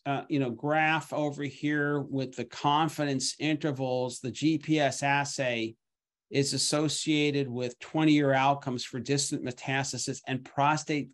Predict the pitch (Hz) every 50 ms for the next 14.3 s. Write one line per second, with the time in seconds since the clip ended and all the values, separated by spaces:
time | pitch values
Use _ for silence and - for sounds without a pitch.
0 | _ - - - 135 139 135 139 - 135 123 - - _ 113 113 - - - 139
1 | 131 - - 131 127 - - 110 107 107 - - - 151 151 156 147 135 127 120
2 | 117 113 113 _ _ _ _ _ - _ _ _ _ _ 123 131 139 - 165 156
3 | 160 156 156 156 147 143 143 139 135 131 131 131 131 131 135 135 135 131 135 117
4 | - _ - 135 127 127 127 - 143 131 127 123 123 123 120 113 120 113 - -
5 | 113 117 110 - - - - - 147 156 160 160 151 139 - 127 101 - - -
6 | - - _ _ _ _ _ _ _ _ _ _ _ _ _ _ - - 156 165
7 | 165 165 170 180 202 208 202 208 196 196 - 170 139 - - - 175 175 185 185
8 | 180 - - 165 160 151 135 127 131 131 139 143 147 156 160 165 160 160 139 127
9 | - - 127 123 - - 139 123 151 156 156 147 127 139 135 135 131 127 123 123
10 | 120 131 123 127 127 120 123 123 120 117 120 113 - - 110 107 117 120 123 127
11 | 139 139 147 143 147 143 139 139 - 139 135 139 123 117 - 139 131 139 147 151
12 | 135 123 123 117 113 120 123 117 - - - 123 123 - - - 170 175 170 170
13 | - - - 143 139 139 135 - - 123 127 - - 117 117 117 - - 143 139
14 | 131 123 123 127 123